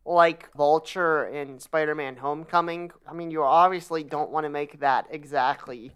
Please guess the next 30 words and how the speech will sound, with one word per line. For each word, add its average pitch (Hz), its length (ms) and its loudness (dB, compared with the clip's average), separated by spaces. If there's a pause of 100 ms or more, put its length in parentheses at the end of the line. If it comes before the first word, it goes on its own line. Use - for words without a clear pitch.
like 135 200 -4
he 151 100 -8
looked 135 260 -4
in 143 80 -8
the 131 80 -10
comics 123 480 -6
because 135 440 -12
<laughs> - 0 -
he's - 340 -10
one 170 140 -2
of 180 80 -2
the 180 100 2
goofiest 156 560 -4
looking 143 320 -8
supervillains 143 800 -4
of 117 120 -8
all, 127 280 -2
but, 127 300 -4
um, 104 300 -6 (140)
they 147 200 -2
pull 165 380 0
that 139 200 8
off 135 420 6 (340)
in 151 140 -10
a 107 180 -6 (360)
way 147 320 -2
that 135 200 -8
makes 147 280 -10
sense 151 400 -6
and 131 240 -16